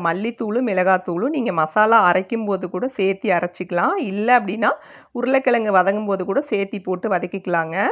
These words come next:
எப்படி வேணாலும் பண்ணிக்கலாம். இதெல்லாம் சேர்த்துட்டு ஸ்டவ்வை லோ ஃப்ளேம்ல வச்சுட்டு ஒரு ரெண்டு நிமிஷம் நல்லா இந்த மாதிரி கலந்து விடுங்க. மசாலா எல்லாம் ஒண்ணு சேர்ந்து மிக்ஸ் ஆகி வரணும். அது வரைக்கும் ஸ்டவ்வை லோ ஃப்ளேம்லயே வச்சு இந்த மாதிரி நல்லா கலந்து விட்டுக்கோங்க.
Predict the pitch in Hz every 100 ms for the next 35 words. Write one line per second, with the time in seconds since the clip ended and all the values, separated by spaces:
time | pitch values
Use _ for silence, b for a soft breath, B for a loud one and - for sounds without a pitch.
0 | 539 214 208 202 190 190 262 202 175 170
1 | 170 208 381 269 180 185 254 - 196 196
2 | 190 185 214 571 - B B - 185 190
3 | 196 233 359 202 220 254 247 214 185 175
4 | 175 - 190 208 330 277 185 180 214 240
5 | 208 202 - 240 196 185 185 226 247 185
6 | 175 233 226 170 190 196 170 170 208 233
7 | 196 214 208 208 185 175 180 185 226 254
8 | 180 196 - 190 190 254 233 - 220 196
9 | 196 170 165 180 254 587 B B B B
10 | 196 220 226 196 240 330 226 190 196 262
11 | 196 202 240 247 214 202 226 220 185 -
12 | 285 208 180 196 220 175 190 185 170 185
13 | 190 175 156 156